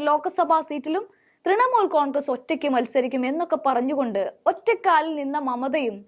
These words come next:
നിലപാട് മാറ്റി കോൺഗ്രസിനോട് ചർച്ചയിലേക്ക് കടക്കണമെന്നുള്ള തീരുമാനത്തിലേക്ക് എത്തിയിരിക്കുകയാണ്. ഒറ്റക്കാലിൽ നിന്ന മമത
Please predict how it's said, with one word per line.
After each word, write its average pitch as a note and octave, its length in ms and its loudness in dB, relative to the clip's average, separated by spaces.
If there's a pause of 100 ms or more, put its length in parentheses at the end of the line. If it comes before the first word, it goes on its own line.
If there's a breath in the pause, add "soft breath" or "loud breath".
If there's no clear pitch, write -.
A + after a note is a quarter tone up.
(300 soft breath)
നിലപാട് F#4+ 600 4
മാറ്റി C#4 460 -4 (240)
കോൺഗ്രസിനോട് C#4+ 720 0 (220)
ചർച്ചയിലേക്ക് E4 720 0
കടക്കണമെന്നുള്ള C4+ 720 -2
തീരുമാനത്തിലേക്ക് B3+ 880 -4
എത്തിയിരിക്കുകയാണ്. G3 680 -6 (680)
ഒറ്റക്കാലിൽ D4+ 600 2
നിന്ന D#4+ 280 -2
മമത C#4 280 2